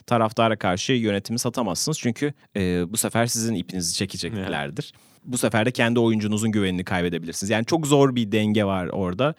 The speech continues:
Speaker 1: Mesela Mourinho'nun en çok eleştirildiği za-, şeylerden bir tanesi buydu. E, Alexis Sanchez'i korumak için mesela şey diyordu.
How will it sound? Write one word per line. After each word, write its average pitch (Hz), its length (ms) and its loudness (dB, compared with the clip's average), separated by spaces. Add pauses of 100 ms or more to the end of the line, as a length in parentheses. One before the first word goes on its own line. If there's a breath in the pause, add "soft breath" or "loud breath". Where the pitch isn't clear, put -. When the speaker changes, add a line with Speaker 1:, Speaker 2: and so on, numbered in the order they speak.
(200 soft breath)
Speaker 1:
Mesela 117 540 2
Mourinho'nun 123 480 0
en 135 120 2
çok 127 160 -4
eleştirildiği 107 600 0
za-, 104 260 -2
şeylerden 107 460 2
bir 107 60 -4
tanesi 127 360 2
buydu. 110 340 4 (520 soft breath)
E, 101 200 2
Alexis 127 420 0
Sanchez'i 135 400 4
korumak 139 380 4
için - 160 0
mesela 123 560 4 (540)
şey 123 320 2
diyordu. 80 380 -4